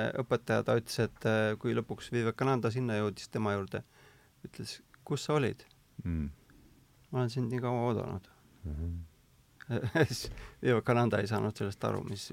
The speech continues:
Speaker 1: mis ta selle all mõtles.
Speaker 2: Aga, mm, küsiks siis lõpetuseks seda, et kui nüüd, et veel kord, äh, ma olen seda mitu korda rõhutanud täna, kuivõrd mul siin endal all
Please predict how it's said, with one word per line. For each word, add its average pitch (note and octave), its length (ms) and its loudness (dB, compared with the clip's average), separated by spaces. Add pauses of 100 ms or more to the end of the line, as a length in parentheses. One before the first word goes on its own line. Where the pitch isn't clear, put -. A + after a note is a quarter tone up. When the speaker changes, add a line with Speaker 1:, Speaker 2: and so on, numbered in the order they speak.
Speaker 1:
mis G2+ 140 -8
ta - 120 -16
selle G2 220 -6
all G2+ 160 -2
mõtles. - 380 -8 (480)
Speaker 2:
Aga, B2 320 12
mm, C#3 680 -2
küsiks E3 320 4
siis A#2 100 0
lõpetuseks A#2+ 540 6
seda, D#3+ 260 8
et G#2 120 6
kui A#2+ 120 6
nüüd, A#2+ 140 6 (960)
et A2 120 -4 (640)
veel A2 160 8
kord, - 380 0
äh, D2 240 2 (1200)
ma F2 100 -10 (160)
olen F2 180 0
seda D#2+ 160 -6
mitu F#2+ 240 0
korda E2 180 2
rõhutanud F2 400 -2
täna, D2+ 200 -4
kuivõrd D#2 220 -4
mul D#2 160 -6
siin E2+ 160 -2
endal F2+ 280 0
all F2 180 2